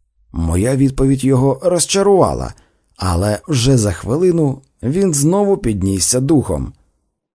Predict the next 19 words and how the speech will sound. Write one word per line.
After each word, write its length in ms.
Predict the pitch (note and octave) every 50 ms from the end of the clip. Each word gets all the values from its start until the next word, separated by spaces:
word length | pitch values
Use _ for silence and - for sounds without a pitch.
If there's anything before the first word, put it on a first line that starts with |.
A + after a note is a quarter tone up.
| _ -
"Ну, 160 | - - B3
зрозуміло, 720 | A#3+ A3+ G3 G3 F3 E3+ F#3 F#3 F3+ G3 G3+ F#3+ D#3+ B2+
не 120 | A2+ A2 G2
здається. 680 | G2 F#2+ A#2 A#2 B2 B2+ B2 A2+ - - - F2+ E2 - _ _ _ _ _ _ _ -
Усім 380 | B2 C3 B2+ - - A#3+ G#3+
відомо, 420 | D3+ C3 A#2+ A2+ D#3+ F#3 F#3 D3 A#2
що 200 | - - G#2 G2
ти 280 | - A#2+ A#2 A2+ G2 C3
безсердечний 920 | C#3 C#3 C3+ - - - B2 A#2 A2 G2+ C3 D#3+ E3+ - - B2+ B2 A2
черв'як, 580 | - - A#2 A2+ G#2+ A#2+ C3+ D3+ D3 C3 C3+
позбавлений 760 | - - F2 E2+ - G2+ F#2+ F#2 F2 F2+ F#2 G2 G2+ G2 -
елементарних 840 | - F#2+ F#2+ F#2+ F#2+ F#2+ F#2 F2 - D3 D#3 D#3+ D#3 C3+ A2 - -
людських 440 | E2+ E2+ E2 - - - B2+ A#2 -
почуттів". 720 | - - F2+ - - E2 - - - - D#2+ D2+ C2+ - _ _ _ _ _ _ _ _ _ _ _ -
"Не 260 | - G3 G#3 G3+ F3
буду 260 | B2+ G2 F#2+ E2+ F2
сперечатися. 800 | E2 - - F#2+ E2+ E2+ D#2+ - D#2 C2+ - D2+ - - C#2 C2 - - _ _ _ _ _ _ _ _ _ _
Гаразд, 520 | - G#2+ G2+ A#2+ C3 A2+ D#2+ D2 - - -
викладай. 600 | E3 D#3+ D3 - D3+ D3+ A#2 F#2+ C#2 A#1 -